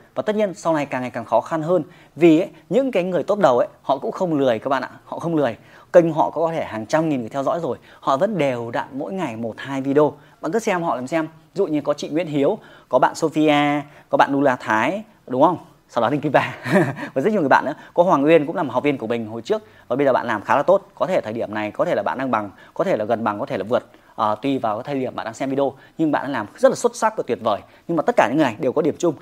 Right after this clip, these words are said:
là phải kiên trì mỗi ngày, không thể làm thi thoảng hứng lên mới làm. Vậy thì nó phải kỷ luật, kỷ luật. Ví dụ để mà từ không cho đến đạt nút bạc, Kim Ba làm một nghìn chín trăm video,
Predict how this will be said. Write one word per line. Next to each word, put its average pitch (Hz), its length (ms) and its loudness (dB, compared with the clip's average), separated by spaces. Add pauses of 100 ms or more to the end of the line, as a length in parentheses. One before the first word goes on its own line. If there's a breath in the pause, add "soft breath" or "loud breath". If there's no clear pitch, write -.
(200 loud breath)
là 143 260 -2
phải 101 300 -10
kiên 175 180 6
trì 120 240 -6
mỗi 113 140 -6
ngày, 165 180 -6 (320 soft breath)
không 196 180 0
thể 131 100 -4
làm 107 300 -4
thi 226 220 0
thoảng 135 280 -6
hứng 131 160 -6
lên 190 100 -4
mới 160 100 -4
làm. 131 160 -6 (160)
Vậy 135 260 -2
thì 117 120 -12 (280 loud breath)
nó 190 80 -4
phải 143 120 -4
kỷ 120 260 0
luật, 110 140 0 (140)
kỷ 120 80 -4
luật. 113 140 2 (140)
Ví 151 60 -6
dụ 214 100 0 (320 soft breath)
để 107 320 4
mà 110 140 -2
từ 120 240 -2
không 202 300 6 (300 loud breath)
cho - 120 -2
đến 131 160 0
đạt 123 160 0
nút 175 120 0
bạc, 143 220 4
Kim 143 100 -2
Ba 131 100 2
làm 110 220 -2
một 120 180 -6
nghìn 147 220 4
chín 135 180 -6
trăm 165 160 -4
video, 147 280 2